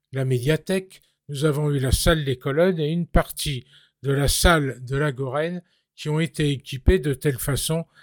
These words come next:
que les énergies fossiles ne soient pas utilisées.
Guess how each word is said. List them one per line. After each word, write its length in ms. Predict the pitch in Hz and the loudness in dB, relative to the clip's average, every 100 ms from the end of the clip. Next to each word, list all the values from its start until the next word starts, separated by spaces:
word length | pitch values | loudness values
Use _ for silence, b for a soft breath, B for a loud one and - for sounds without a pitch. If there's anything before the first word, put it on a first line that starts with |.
| b _ | b _
que 100 | 151 | -2
les 260 | 143 139 175 | 0 2 2
énergies 420 | 175 170 123 127 | 2 0 -2 -8
fossiles 480 | - 131 - 190 175 | -8 -6 -2 -2 -2
ne 80 | |
soient 260 | 143 - 135 | -4 -6 -4
pas 120 | 190 | 0
utilisées. 640 | 190 139 - 139 107 98 | 0 -2 -8 -6 -8 -12